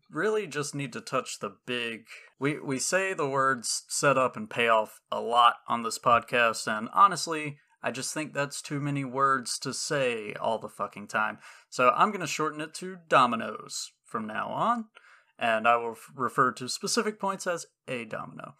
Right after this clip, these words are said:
Specifically in this, dominoes are, I'm cooking dinner.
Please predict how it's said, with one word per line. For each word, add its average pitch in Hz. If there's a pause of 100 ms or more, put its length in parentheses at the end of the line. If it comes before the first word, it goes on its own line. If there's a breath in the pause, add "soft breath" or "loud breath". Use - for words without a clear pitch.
(140)
Specifically 170
in 147
this, 139 (300)
dominoes 139 (100)
are, 123 (100)
I'm 123
cooking 151
dinner. 131